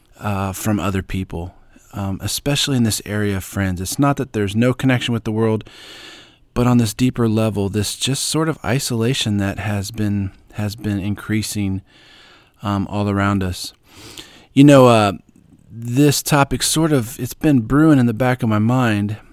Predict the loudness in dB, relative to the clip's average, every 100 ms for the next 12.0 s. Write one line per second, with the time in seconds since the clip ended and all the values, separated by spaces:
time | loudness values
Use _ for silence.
0 | -20 _ -10 -6 -4 -4 -4 -2 2 2
1 | 2 0 0 0 -2 -2 0 -2 -4 -4
2 | -2 2 2 2 -2 -2 -2 -4 -12 -20
3 | -20 -20 -20 -20 _ -2 0 2 2 0
4 | -6 _ _ _ _ -20 _ _ -8 -6
5 | -4 -6 -8 0 4 4 4 0 0 -6
6 | -4 -4 -4 -6 _ -10 -6 -4 -4 -6
7 | -10 -10 -10 -4 -2 -2 -2 -2 0 2
8 | 2 -2 -12 -20 -20 -20 -20 _ 2 4
9 | 6 4 4 0 2 2 4 2 0 0
10 | 0 0 0 0 2 0 -4 -4 -2 -2
11 | -2 -2 -2 -2 -6 -8 -6 -2 -4